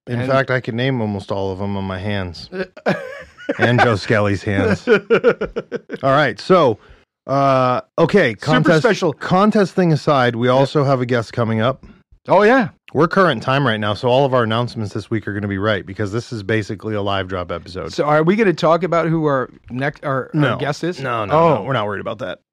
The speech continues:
Speaker 1: We'll let
Speaker 2: So
Speaker 1: 'em figure it out.
Speaker 2: next week, you're gonna have a super special guest.
Speaker 1: Yeah, let 'em figure it out on their own. So, uh, this month's trip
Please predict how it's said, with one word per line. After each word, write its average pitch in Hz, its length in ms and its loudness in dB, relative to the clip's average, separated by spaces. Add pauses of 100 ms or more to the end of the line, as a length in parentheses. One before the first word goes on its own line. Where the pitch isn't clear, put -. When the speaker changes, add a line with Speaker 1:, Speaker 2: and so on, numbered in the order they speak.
(240)
Speaker 1:
We'll 170 80 4
let 147 120 6
Speaker 2:
So 117 40 2
Speaker 1:
'em 113 60 -2
figure 95 260 -4
it 95 60 -6
out. 95 80 -2
Speaker 2:
next 170 320 -2
week, 165 320 0
you're 151 160 -2
gonna 147 140 -2
have 143 180 -2
a 123 60 -10
super 139 380 -8
special 127 400 -8
guest. 123 300 -10
Speaker 1:
Yeah, 127 220 -6
let 139 160 0
'em 117 80 -4
figure 104 240 -6
it 101 80 -6
out 104 160 -4
on 113 100 -6
their 110 160 -2
own. 117 180 0 (1900)
So, 196 320 2 (1200)
uh, 139 240 2
this 160 320 4
month's 170 420 0
trip 135 400 0